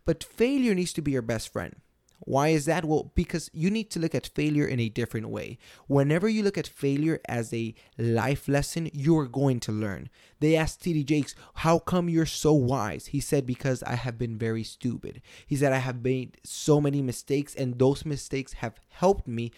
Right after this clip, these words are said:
become the wise person that I am now." So you want to learn a lot, you want to really get the best out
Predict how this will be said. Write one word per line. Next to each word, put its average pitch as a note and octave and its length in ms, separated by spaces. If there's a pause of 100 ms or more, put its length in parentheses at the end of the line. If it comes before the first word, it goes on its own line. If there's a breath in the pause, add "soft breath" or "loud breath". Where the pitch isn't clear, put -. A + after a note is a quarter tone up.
(240 loud breath)
become C3 380
the B2 100
wise A#2 320
person A#2 320
that G#2+ 100
I G#2+ 40
am G#2+ 220
now." G#2 360 (260 loud breath)
So - 160
you C#3+ 260
want F3+ 280
to F#3 100
learn F3 240
a F3+ 60
lot, F#3 260
you D3+ 100
want D#3 320
to D3+ 200 (240 loud breath)
really E3 240
get D#3 220
the B2+ 60
best B2+ 380
out C#3+ 320